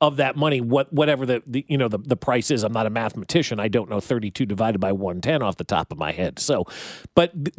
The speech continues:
th-, that's how you raise the salary cap, when you find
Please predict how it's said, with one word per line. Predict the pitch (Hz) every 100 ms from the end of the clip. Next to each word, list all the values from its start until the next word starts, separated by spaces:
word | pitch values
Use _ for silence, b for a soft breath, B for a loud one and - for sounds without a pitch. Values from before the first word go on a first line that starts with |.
| 131
th-, | 202 208
that's | 170 214 -
how | 190
you | 208 165 170
raise | 131 165 165 98
the | 113
salary | - 175 208 190 98 90
cap, | - - - -
when | 127
you | 135
find | - - 170 175 170